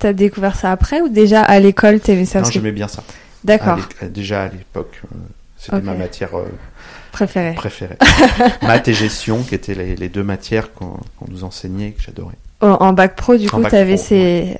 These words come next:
Speaker 2: ces deux
Speaker 1: ok.
Speaker 2: matières.
Speaker 1: Gestion, euh, en bac pro, c'est pour, euh, c'est pour faire quoi après ? Enfin, pourquoi on a un cours de gestion en bac pro ?
Speaker 2: Alors, je pense que c'est plus parce que vous avez des personnes qui vont,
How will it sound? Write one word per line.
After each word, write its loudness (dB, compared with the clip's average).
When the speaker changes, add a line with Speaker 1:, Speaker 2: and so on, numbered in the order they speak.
Speaker 2:
ces -16
deux 2
Speaker 1:
ok. 4
Speaker 2:
matières. -2
Speaker 1:
Gestion, 2
euh, 6
en 4
bac 2
pro, 0
c'est -2
pour, -6
euh, -4
c'est -6
pour -6
faire -8
quoi 0
après ? -8
Enfin, -6
pourquoi -4
on 2
a 2
un -2
cours -4
de 2
gestion -2
en 0
bac -4
pro ? -8
Speaker 2:
Alors, -8
je -8
pense -4
que -4
c'est -12
plus -14
parce -16
que -10
vous -10
avez -6
des -8
personnes -8
qui -16
vont, -14